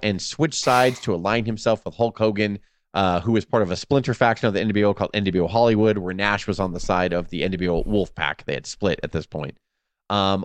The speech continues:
on the July sixth episode of Monday Nitro, Hall was handpicked by Hogan to wrestle United States Heavyweight Champion Bill Goldberg,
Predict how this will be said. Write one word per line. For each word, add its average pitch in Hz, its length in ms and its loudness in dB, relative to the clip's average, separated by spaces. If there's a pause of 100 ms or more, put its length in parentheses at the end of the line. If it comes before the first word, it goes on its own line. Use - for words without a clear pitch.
on 120 180 4
the 117 80 2
July 101 260 2
sixth - 280 -2
episode 117 360 2
of 98 120 0
Monday 98 200 0
Nitro, 110 460 2
Hall 117 340 4
was 92 260 0 (120)
handpicked 135 680 0
by 104 120 2
Hogan 131 440 4
to 120 80 0
wrestle 110 420 2 (180)
United 113 320 4
States 143 220 0
Heavyweight 135 300 2
Champion 117 320 0
Bill 131 240 4
Goldberg, 104 800 2